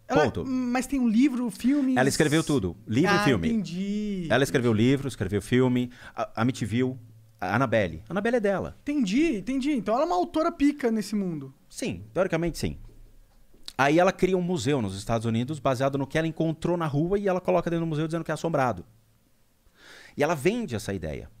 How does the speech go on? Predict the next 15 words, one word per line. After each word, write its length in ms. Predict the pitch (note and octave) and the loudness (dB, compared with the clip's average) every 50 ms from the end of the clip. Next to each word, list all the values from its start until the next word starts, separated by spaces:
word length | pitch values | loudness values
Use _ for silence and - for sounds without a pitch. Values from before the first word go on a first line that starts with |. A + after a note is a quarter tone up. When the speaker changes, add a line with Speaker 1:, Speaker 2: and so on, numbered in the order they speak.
| - - - - _ _ | -20 -20 -20 -20 _ _
Speaker 2:
Custa 300 | - D#3+ D#3 - D#3+ C#3+ | -2 -2 0 0 -2 -2
cento 340 | - - - G3+ A#3 G#3+ G3+ | -2 -2 -2 -4 -2 -2 -4
e 20 | |
setenta 420 | F3+ - C#3 - - C#3+ C#3 C3+ A#2+ | -2 -2 -4 -4 -4 -6 -4 -6 -4
dólares 600 | G2 A2 A2+ C3 B2 A2+ G#2+ G2+ F#2+ - - - | -2 0 0 0 0 0 -2 -2 -6 -6 -8 -8
ficar 260 | - - A2 - B2 A#2 | -10 -10 -4 -2 -2 0
meia 260 | A#2 B2+ D#3 D#3+ B2+ | 0 0 0 -2 -2
hora 200 | C3 C#3 C#3 B2 | -2 -2 -2 -4
dentro 260 | A#2+ B2+ B2 - A2+ | -4 -6 -6 -6 -6
do 80 | G#2+ G#2+ | -4 -4
museu. 360 | G#2+ G2+ D#2+ D#2+ D2 C2 - - - - _ _ _ | -6 -6 -6 -6 -6 -8 -8 -14 -20 -20 _ _ _
Speaker 1:
Caralho. 460 | - C#3+ C#3+ C#3 C#3+ F#3+ F#3+ E3+ D3 - _ _ _ _ _ _ _ - | -14 -12 -12 -12 -12 -12 -12 -12 -14 -16 _ _ _ _ _ _ _ -8
Caro, 320 | - G#3+ G#3 A3 F#3+ F3 F3+ | -4 -2 -2 -2 -2 -2 -6
hein? 140 | G#3 A#3+ - - _ _ _ _ | -8 -10 -12 -14 _ _ _ _
Speaker 2:
Caro. 280 | - A#2 G2+ F2 - - | 0 0 0 0 0 -4